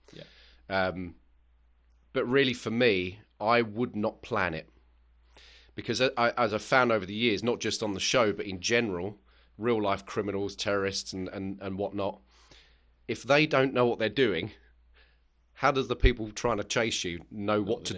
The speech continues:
Speaker 1: really.
Speaker 2: do
Speaker 1: Yeah,
Speaker 2: or where
Speaker 1: yeah.
Speaker 2: you're gonna
Speaker 1: It's not a
Speaker 2: go?
Speaker 1: plan, is it?
Speaker 2: So
Speaker 1: It's
Speaker 2: I would not make a plan. I would literally make that in my head. Every morning I wake up and go, "Right, today I'm gonna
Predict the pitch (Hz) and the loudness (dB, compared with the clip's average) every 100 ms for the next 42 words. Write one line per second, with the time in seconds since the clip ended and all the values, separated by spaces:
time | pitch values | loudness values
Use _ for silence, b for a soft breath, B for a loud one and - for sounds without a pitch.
0 | 104 101 101 104 98 107 101 98 98 123 | 0 0 0 0 2 2 2 0 -2 2
1 | 107 90 113 107 110 98 95 120 151 135 | 2 2 -2 -6 -8 -4 4 8 8 6
2 | 139 127 123 117 107 - 113 90 90 113 | 2 0 0 -2 -2 -6 -4 -2 -2 0
3 | 110 104 120 - - 110 113 123 123 117 | 0 0 -2 -2 -6 -4 2 2 2 -2
4 | 117 107 95 98 98 - 101 104 110 117 | -2 -2 0 -2 -2 -4 -6 -4 -2 0
5 | 104 101 98 98 101 98 95 92 95 - | 0 0 -2 -2 -6 -6 -4 -4 -4 -6
6 | 104 113 107 101 98 95 | -2 0 0 -2 -4 -4